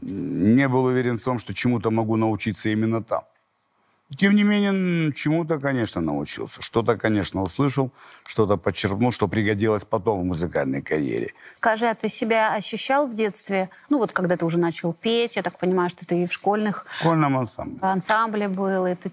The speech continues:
Speaker 2: тебя ощущал, э, избранным, что тебе дано что-то, а, лучше, больше,
Speaker 1: Что-то
Speaker 2: чем,
Speaker 1: больше?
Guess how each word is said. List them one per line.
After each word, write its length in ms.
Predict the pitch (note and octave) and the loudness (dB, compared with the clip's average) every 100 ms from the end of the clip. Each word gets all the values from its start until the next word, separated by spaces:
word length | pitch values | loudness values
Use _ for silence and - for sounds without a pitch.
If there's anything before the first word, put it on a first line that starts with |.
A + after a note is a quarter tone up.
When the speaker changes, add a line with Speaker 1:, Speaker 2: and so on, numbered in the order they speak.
| - | -8
Speaker 2:
тебя 200 | - G3+ | -2 0
ощущал, 420 | G#3 - B3+ C4+ - | 0 0 2 2 2
э, 140 | G3 G#3+ | 0 0
избранным, 520 | F#3+ F3 F#3 E3+ E3+ E3+ | -2 0 0 2 0 -2
что 480 | - F3 E3+ E3 E3 - | -2 0 0 0 -4 -6
тебе 200 | F#3+ G3 | -2 0
дано 360 | G3 G3 A#3+ | 2 2 0
что-то, 500 | A#3+ - A3 A3+ G3+ F#3 - - - - | -2 -2 -2 0 -2 -4 -14 -18 -8 0
а, 680 | F3+ F3+ F3 F3 F#3 F#3+ E4 D#4 D4+ - - | 2 4 2 2 0 -2 -4 -8 -10 -8 0
лучше, 880 | A3 B3 - - - F#3 F3 E3+ F3+ | 2 2 0 -2 -2 0 0 -2 -2
больше, 580 | F3 A3 A#3+ - - F3+ | 0 0 0 -2 -4 -2
Speaker 1:
Что-то 220 | F3 G2 | 0 2
Speaker 2:
чем, 120 | G2+ | 2
Speaker 1:
больше? 320 | C3 - G#3+ | 2 0 -4